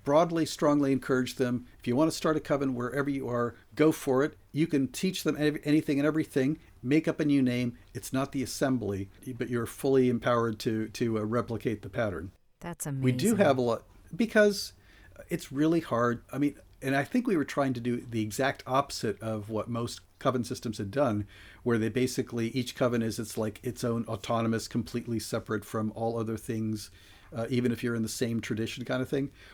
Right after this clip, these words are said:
Speaker 1: Or you had the wonky, you know, uh, pedigree lineage thing. And not that there's, not that there isn't value to the energy that is transmitted that way.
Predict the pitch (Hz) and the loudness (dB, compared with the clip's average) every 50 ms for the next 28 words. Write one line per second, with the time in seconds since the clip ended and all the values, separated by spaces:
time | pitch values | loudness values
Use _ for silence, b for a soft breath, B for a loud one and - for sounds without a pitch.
0 | B B - 131 131 135 131 127 127 127 135 127 120 113 117 110 104 107 117 120 | B B 4 6 8 8 8 6 4 2 0 0 0 0 -2 -2 -2 -2 -2 -2
1 | 117 - - 127 113 110 110 107 - - - 135 120 113 107 107 110 - - - | -2 -2 -4 -2 -2 -2 -2 -4 -6 -10 -8 -6 -6 -4 -4 -6 -8 -10 -10 -8
2 | 117 110 110 - - 147 127 123 117 117 120 113 113 117 135 165 185 151 113 101 | -8 -8 -8 -6 -2 0 0 0 0 0 -2 -2 0 2 2 2 4 2 2 0
3 | 101 - - - 113 117 120 127 143 - 156 160 170 170 165 - - 143 131 127 | -2 -2 -4 -4 -2 0 0 -2 -2 0 0 0 2 0 0 2 4 4 4 2
4 | - - - - - - - 147 151 151 - 143 - 143 139 127 135 123 120 110 | 0 -8 -16 -20 -16 -4 0 0 0 0 0 0 2 2 2 4 2 -2 -2 -2
5 | 113 120 120 135 135 127 113 - - 127 113 107 101 123 139 151 147 127 127 123 | -2 -2 0 2 2 0 0 0 -2 -2 -2 -2 -2 2 2 2 2 2 0 0
6 | 110 107 101 95 - - 113 98 95 - 143 190 208 170 120 107 101 90 104 98 | 0 0 -4 -6 -4 -4 -4 -4 -4 -2 2 2 2 2 2 -2 -4 -4 -4 -6
7 | 98 98 | -6 -6